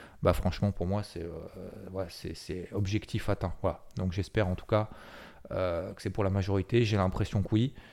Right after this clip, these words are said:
Je vous en remercie infiniment en tout cas pour tous les retours, parce que c'est vrai que sur podcast, bah, on peut pas forcément savoir les retours, contrairement peut-être au live, contrairement sur YouTube, contrairement,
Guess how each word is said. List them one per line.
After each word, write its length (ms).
Je 100
vous 80
en 40
remercie 300
infiniment 440
en 40
tout 100
cas 120
pour 220
tous 100
les 80
retours, 400
parce 160
que 100
c'est 140
vrai 120
que 80
sur 120
podcast, 420
bah, 140
on 220
peut 160
pas 140
forcément 420
savoir 240
les 80
retours, 500
contrairement 480
peut-être 300
au 60
live, 280
contrairement 380
sur 160
YouTube, 480
contrairement, 560